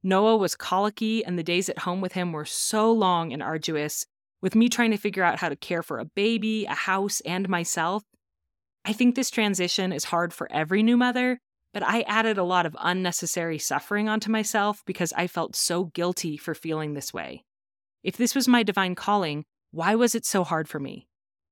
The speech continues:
If I was supposed to be a natural nurturer,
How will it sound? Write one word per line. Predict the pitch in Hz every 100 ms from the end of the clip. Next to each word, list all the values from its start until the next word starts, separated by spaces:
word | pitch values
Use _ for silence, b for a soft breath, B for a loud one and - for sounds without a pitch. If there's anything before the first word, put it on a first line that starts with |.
| -
If | 196
I | 202
was | 220
supposed | - 214 226 226
to | 226
be | 226
a | 165
natural | 190 190 208 - 202
nurturer, | 185 233 - 165 143